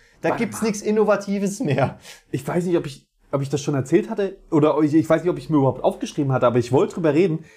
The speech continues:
Speaker 2: Ähm, Tesla, da kann man ja Spiele drauf spielen.
Speaker 1: Ja.
Speaker 2: Äh, und da hab ich einen Twitter-Post gesehen, wo auch tatsächlich das Lenkrad als Input-Methode
Speaker 1: Ja, ja,
Speaker 2: verwendet
Speaker 1: für
Speaker 2: wurde.
Speaker 1: Beach Buggy Racing, ein Mobile-Game, was ich schon zu meiner Schulzeit auf dem Handy gezockt hab.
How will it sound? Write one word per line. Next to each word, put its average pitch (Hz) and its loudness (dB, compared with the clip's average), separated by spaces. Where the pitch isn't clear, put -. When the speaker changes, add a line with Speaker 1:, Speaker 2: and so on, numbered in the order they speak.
Speaker 2:
Ähm, 143 2
Tesla, 190 4
da 135 4
kann 202 0
man 196 0
ja 175 2
Spiele 208 2
drauf 104 4
spielen. 87 -6
Speaker 1:
Ja. 123 -4
Speaker 2:
Äh, 147 8
und 147 0
da 143 4
hab 165 0
ich 190 -2
einen - -18
Twitter-Post 151 2
gesehen, 120 4
wo 151 6
auch 190 4
tatsächlich 180 -2
das 143 0
Lenkrad 160 2
als 127 0
Input-Methode 135 2
Speaker 1:
Ja, 139 0
ja, 151 6
Speaker 2:
verwendet 117 2
Speaker 1:
für 202 2
Speaker 2:
wurde. 202 4
Speaker 1:
Beach 214 -4
Buggy 202 0
Racing, 202 0
ein 156 0
Mobile-Game, 185 0
was 180 2
ich 175 -6
schon 180 0
zu 185 -6
meiner 175 2
Schulzeit 202 2
auf 170 2
dem 175 -2
Handy 175 4
gezockt 135 2
hab. 120 -2